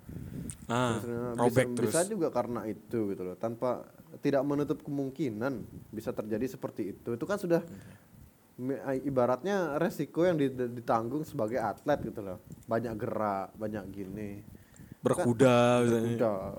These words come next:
Speaker 2: berkuda dengan yang tidak-tidak. <laughs> Berkuda dengan penis kuda. <laughs> Anjing, bangsat omongan bangke. Los, los, los,
Speaker 1: Iya,
Speaker 2: los
Speaker 1: ma-,
Speaker 2: ini.
Speaker 1: nggak,
Speaker 2: Los.
Speaker 1: nggak, nggak, aku, aku bingung loh.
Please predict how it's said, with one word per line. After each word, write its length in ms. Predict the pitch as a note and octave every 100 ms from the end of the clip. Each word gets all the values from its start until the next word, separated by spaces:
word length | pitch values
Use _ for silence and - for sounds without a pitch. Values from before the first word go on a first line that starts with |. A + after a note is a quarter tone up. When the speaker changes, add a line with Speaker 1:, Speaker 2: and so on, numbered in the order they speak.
| -
Speaker 2:
berkuda 380 | A2+ C3+ C#3+ D3
dengan 240 | D#3 D#3+ C#3+
yang 200 | D3 C#3+ C3 - - -
tidak-tidak. 580 | - C3+ E3+ D#3+ - E3+
<laughs> 100 | E3+ E3+ A#3+ - - - G3+ G3 F3 C#3+ A#2+ - - - _ _ -
Berkuda 400 | A#2+ A#2 B2+ A#2
dengan 200 | A#2+ A#2
penis 280 | - C3 -
kuda. 480 | C3+ B2 C#3+ C3+ C#3+ D#3+ - - A#3+ F#3
<laughs> 680 | - - E3+ - - F#4 E4
Anjing, 400 | F4 E4 - E4
bangsat 320 | D#4 D4+ F4+
omongan 400 | - E3 D#3+ E3+ D#3+
bangke. 540 | C#3+ D3+ D#3+ F#4+ E4+ C#4 C#4+ C4 A3+ A#3 G#3
Los, 240 | F3 D#3 D#3
los, 160 | E3
los, 160 | C3+ F3
Speaker 1:
Iya, 80 | G3
Speaker 2:
los 120 | A3
Speaker 1:
ma-, 100 | -
Speaker 2:
ini. 160 | F3 G3 G3
Speaker 1:
nggak, 160 | F3+ G#3+
Speaker 2:
Los. 160 | D#3 D#3 D#3
Speaker 1:
nggak, 220 | - G3 -
nggak, 200 | E3+ F3+
aku, 180 | - G#3 -
aku 240 | E3+ G#3
bingung 360 | F3+ D3+ D#3+ F3
loh. 240 | A#2 A2